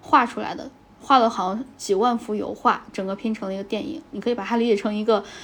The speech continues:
就是比较细腻的一个定格动画。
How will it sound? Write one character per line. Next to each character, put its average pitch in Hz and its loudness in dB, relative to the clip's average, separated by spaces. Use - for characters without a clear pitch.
就 294 6
是 226 8
比 254 2
较 240 8
细 339 -2
腻 277 8
的 214 4
一 196 4
个 226 2
定 285 6
格 202 2
动 226 0
画。 233 -4